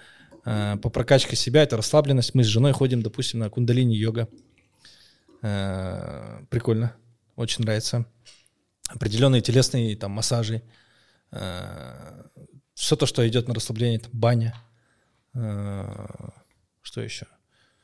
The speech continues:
Ну, работаю там с терапевтом, у меня была уже. Я не люблю долгие сеансы, я просто один раз пойду, восемь часов с ним целый день проведу, там, дебош комнаты, может быть, там, с-, из себя все, весь гнев, все напряжение, которое есть, вытаскиваю, и потом идет, э,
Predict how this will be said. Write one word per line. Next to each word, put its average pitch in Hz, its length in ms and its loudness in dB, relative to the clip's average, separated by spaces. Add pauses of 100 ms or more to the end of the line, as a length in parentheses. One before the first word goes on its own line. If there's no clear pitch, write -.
(160)
Ну, 151 100 8
работаю 143 340 8
там 107 280 -2
с - 300 -6
терапевтом, 120 580 0 (200)
у 113 100 -4
меня 113 160 0
была 123 260 4
уже. 117 220 4
Я 113 260 2
не 120 280 4
люблю 127 260 2
долгие 123 340 6
сеансы, 113 440 -2
я 110 40 -4
просто - 220 -4
один 120 140 2
раз 117 160 0
пойду, 131 260 0
восемь 120 260 0
часов - 240 -4
с - 60 -6
ним 110 100 -2
целый 120 240 0
день 113 140 0
проведу, 123 320 -2
там, 113 200 -6 (440)
дебош 120 320 4
комнаты, 139 340 2
может 117 220 0
быть, 117 140 -6
там, 107 180 2
с-, - 220 -4
из 127 100 0
себя 127 220 2
все, 120 180 -2
весь 113 240 2
гнев, 123 300 4
все - 160 0
напряжение, 120 520 6
которое 110 360 -2
есть, 139 240 0 (340)
вытаскиваю, 117 760 4
и - 20 -6
потом 104 840 2
идет, 117 320 -2
э, 101 240 -4